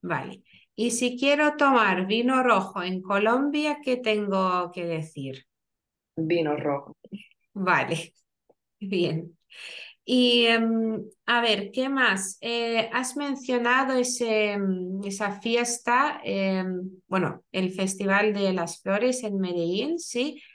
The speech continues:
Speaker 1: Y la otra fiesta en Cali, ¿sí? Si no me
Speaker 2: Sí.
Speaker 1: equivoco.
Speaker 2: Ujú.
Speaker 1: Vale, y ahí has mencionado algo de la música, de los bailes, ¿sí? Esas cosas.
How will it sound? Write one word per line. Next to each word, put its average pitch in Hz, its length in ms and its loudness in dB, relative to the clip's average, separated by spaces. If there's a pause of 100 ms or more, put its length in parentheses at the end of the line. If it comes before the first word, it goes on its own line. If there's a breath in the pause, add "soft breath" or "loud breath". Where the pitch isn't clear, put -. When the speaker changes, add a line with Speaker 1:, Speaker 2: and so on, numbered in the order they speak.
(120)
Speaker 1:
Y 208 160 0
la 208 240 4
otra 226 300 -4
fiesta 247 580 -2
en 226 380 -4 (100)
Cali, 180 540 2
¿sí? 196 280 -6
Si 226 180 -6
no 196 160 -2
me 170 100 0
Speaker 2:
Sí. - 20 -2
Speaker 1:
equivoco. - 440 -12
Speaker 2:
Ujú. 208 220 -6 (480 loud breath)
Speaker 1:
Vale, 170 360 0
y 190 100 4
ahí 233 380 4
has 240 380 -2
mencionado 208 680 0
algo 202 380 2
de 175 400 -2
la 165 140 -2
música, 220 920 0
de 180 140 -2
los 165 280 -6
bailes, 208 720 2
¿sí? 214 220 -2
Esas 190 400 -6
cosas. 202 600 -4